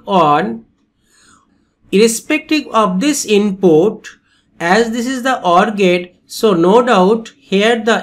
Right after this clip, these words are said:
input will be logic one. This is logic one, this is logic one. So the bulb will be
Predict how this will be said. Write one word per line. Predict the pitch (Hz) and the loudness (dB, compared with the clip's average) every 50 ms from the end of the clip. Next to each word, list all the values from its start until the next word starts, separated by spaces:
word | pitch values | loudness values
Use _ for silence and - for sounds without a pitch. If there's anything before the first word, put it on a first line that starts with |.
| - | -2
input | 180 175 185 185 185 220 226 226 226 - | 0 0 0 0 0 0 0 0 0 -2
will | 190 180 175 170 170 160 156 | -2 0 0 0 0 -2 -4
be | 160 175 214 262 - - | -4 -4 -4 -6 -6 -6
logic | 175 151 147 143 131 147 135 123 - 131 | -6 -4 -4 -4 -4 -6 -8 -8 -10 -14
one. | 117 104 98 92 - _ _ _ _ _ _ _ _ _ _ _ _ _ _ _ _ _ _ _ _ 185 | -14 -14 -16 -18 -20 _ _ _ _ _ _ _ _ _ _ _ _ _ _ _ _ _ _ _ _ -4
This | 208 226 226 | -2 -2 -2
is | 262 269 240 | -2 -4 -2
logic | 233 220 208 208 208 240 240 233 | 0 0 0 0 0 -2 -4 -2
one, | 262 254 247 233 | -2 0 0 0
this | 202 185 | -2 -2
is | 196 226 208 196 | -2 -2 -2 0
logic | 185 180 180 175 220 226 226 233 | 0 0 0 0 -2 -2 0 0
one. | 233 262 277 269 - _ _ _ | 0 0 -2 -4 -10 _ _ _
So | - - - 190 190 | -20 -8 -4 -4 -2
the | 185 190 180 | 0 0 -2
bulb | 160 143 160 156 160 175 202 226 220 - - | 0 0 0 0 0 0 0 -2 -4 -8 -8
will | 175 170 160 160 165 165 160 | -4 -4 -2 -2 -2 -2 -4
be | 160 170 196 240 285 277 - _ | -2 -2 -2 -2 -2 -6 -10 _